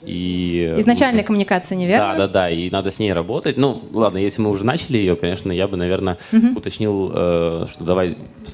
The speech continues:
Speaker 1: тобой встретимся, пообщаемся, разберём, мо-, можем ли мы прийти к какому-то результату, чтобы
Speaker 2: Можем
Speaker 1: из работы,
Speaker 2: вернуться.
Speaker 1: да, может быть, мы что-то можем, э,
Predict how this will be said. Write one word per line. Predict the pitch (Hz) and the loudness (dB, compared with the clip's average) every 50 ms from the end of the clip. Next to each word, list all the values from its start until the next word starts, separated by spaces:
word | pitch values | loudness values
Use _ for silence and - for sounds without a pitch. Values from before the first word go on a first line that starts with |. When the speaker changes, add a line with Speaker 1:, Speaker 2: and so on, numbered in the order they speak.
| - | -2
Speaker 1:
тобой | - - - - | 0 0 0 0
встретимся, | - - 196 190 90 - - - | 0 -2 -2 -2 -4 -8 -8 -2
пообщаемся, | - 101 101 - - - 214 233 175 - - | -2 -2 -2 0 -2 -2 -2 -2 -2 -2 -2
разберём, | 90 90 92 98 95 110 117 117 | -2 -2 -2 -2 0 0 2 0
мо-, | 110 - - 90 90 87 87 92 101 113 113 - | 0 -2 -4 -4 -4 -2 0 4 4 4 4 4
можем | 101 104 117 123 117 107 104 | 2 2 4 4 4 2 2
ли | 98 92 | 2 2
мы | 98 107 104 | 2 2 0
прийти | - 95 87 - - | 0 -6 -6 -8 -6
к | - | -6
какому-то | 85 - - 87 80 76 - 82 80 80 80 85 - - 87 | -6 -4 -4 -8 -6 -2 -2 0 0 0 0 -2 -2 -4 -2
результату, | 87 90 92 92 - 113 110 - | 0 0 0 2 2 0 0 0
чтобы | - - 101 90 90 90 90 85 - - - - 226 | -2 -2 -2 0 2 0 0 -2 -6 -12 -8 0 2
Speaker 2:
Можем | 247 254 254 240 226 | 4 4 4 4 4
Speaker 1:
из | - | 4
работы, | 123 131 127 139 170 170 | 4 4 4 2 2 2
Speaker 2:
вернуться. | 147 127 | 4 2
Speaker 1:
да, | 120 131 | 4 4
может | 113 110 135 147 139 | 4 4 2 2 0
быть, | 131 127 127 | -2 0 2
мы | 123 123 | 2 0
что-то | 117 - 135 131 - 113 | 2 0 0 2 4 4
можем, | 110 110 113 113 113 107 104 104 | 4 4 4 4 2 0 0 0
э, | - 107 104 101 101 101 98 98 98 92 | 2 2 2 4 2 2 0 0 -2 -2